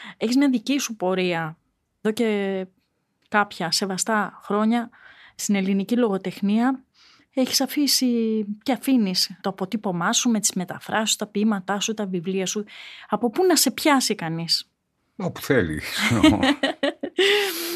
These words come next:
Speaker 1: Εγώ θέλω να ξεκινήσουμε λίγο από την αρχή, γιατί μπορεί ο κόσμος να ξέρει, να σε ξέρει μέσα από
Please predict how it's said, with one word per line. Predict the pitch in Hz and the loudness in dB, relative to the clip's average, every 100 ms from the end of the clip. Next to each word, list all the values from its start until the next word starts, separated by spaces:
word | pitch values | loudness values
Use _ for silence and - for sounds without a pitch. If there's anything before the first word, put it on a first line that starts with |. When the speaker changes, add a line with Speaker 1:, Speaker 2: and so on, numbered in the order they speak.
| 330 - | -2 -2
Speaker 1:
Εγώ | - 196 330 | -4 -2 0
θέλω | 381 392 | 0 2
να | 339 | 0
ξεκινήσουμε | - 240 269 330 311 | -2 0 0 2 0
λίγο | 320 | 0
από | 311 | -2
την | 285 269 | 0 0
αρχή, | 247 - 202 - | 0 -4 -6 -4
γιατί | 180 208 208 220 | -4 -4 -2 -2
μπορεί | 190 196 254 | 0 0 0
ο | 269 | 0
κόσμος | - 220 202 185 180 175 | -2 -2 -2 -2 -4 -4
να | 185 175 | -6 -6
ξέρει, | - - 202 190 180 170 143 - - - - | -6 -2 -2 -2 -2 -4 -6 -6 -10 -12 -6
να | 233 | -2
σε | 208 208 | -2 -2
ξέρει | 220 214 | 0 0
μέσα | 202 202 208 196 180 | 0 0 0 2 0
από | 170 190 175 165 156 147 143 | -2 0 0 0 -2 -4 -6